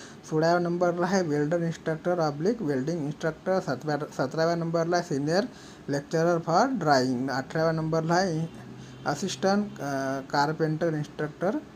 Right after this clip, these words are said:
किंवा असिस्टंट कारपेंटरी इन्स्ट्रक्टर. एकोणीसव्या नंबरला आहे ॲडिशनल टेलर इन्स्ट्रक्टर किंवा टेलरिंग इन्स्ट्रक्टर. नंबर, नंबर वीसला आहे ऑटो इलेक्ट्रिशियन किंवा ऑटो इलेक्ट्रिशियन इन्स्ट्रक्टर. एकवीसव्या नंबरला आहे रेडिओ, रेडिओ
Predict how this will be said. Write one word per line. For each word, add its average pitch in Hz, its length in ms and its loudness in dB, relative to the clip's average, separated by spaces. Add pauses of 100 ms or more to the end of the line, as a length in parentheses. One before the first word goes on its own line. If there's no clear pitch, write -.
(140)
किंवा 156 240 2
असिस्टंट 170 480 -2
कारपेंटरी 147 540 -2
इन्स्ट्रक्टर. 135 760 -4
एकोणीसव्या 147 420 -4
नंबरला 156 480 -2
आहे 175 260 2
ॲडिशनल 160 540 0 (420)
टेलर 160 320 2
इन्स्ट्रक्टर 180 480 -2
किंवा 196 300 2 (160)
टेलरिंग 165 460 2 (120)
इन्स्ट्रक्टर. 143 560 -4
नंबर, 147 500 -2
नंबर 156 380 0
वीसला 165 340 -2
आहे 185 140 4
ऑटो 180 400 2 (100)
इलेक्ट्रिशियन 160 680 -2
किंवा 160 260 2
ऑटो 180 320 2 (420)
इलेक्ट्रिशियन 165 640 0
इन्स्ट्रक्टर. 170 600 -2
एकवीसव्या 180 420 0
नंबरला 190 420 0
आहे 202 240 4
रेडिओ, 175 320 0 (440)
रेडिओ 165 380 0